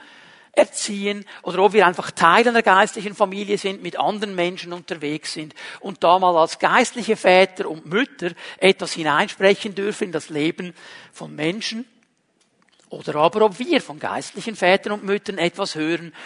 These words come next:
für unser Leben. So, Gott möchte uns in diesem Sinne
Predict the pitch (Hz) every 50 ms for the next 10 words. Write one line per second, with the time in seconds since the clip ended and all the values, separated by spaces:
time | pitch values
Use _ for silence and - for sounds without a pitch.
0 | - - - - 214 214 220 233 247 180 202 190 175 160 147 127 117 - - -
1 | - 151 135 - 208 226 - - 185 190 208 196 - - 214 196 180 185 196 165
2 | - - - - - - - - _ _ _ - - 214 233 185 208 226 - -
3 | 214 175 - 180 175 175 175 180 175